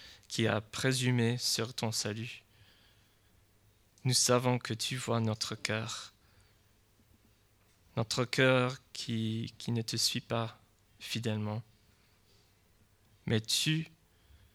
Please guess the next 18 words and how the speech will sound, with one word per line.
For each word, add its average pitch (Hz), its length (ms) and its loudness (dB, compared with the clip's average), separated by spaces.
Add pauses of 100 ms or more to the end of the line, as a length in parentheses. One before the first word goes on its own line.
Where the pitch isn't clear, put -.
(360)
tu 135 140 6
es 123 120 10
riche 123 400 6
en 113 80 2
miséricorde, 110 800 0 (160)
tu - 160 -4
es 113 60 -2
plein - 320 0
de 110 140 -2
grâce. - 580 -12 (1600)
Purifie-nous 117 880 4 (160)
donc - 400 -4 (300)
avec - 300 -6
l'hysope, 117 440 -8 (1040)
et 117 60 0
nous 117 180 6
serons 113 400 0 (100)
purs. - 500 -8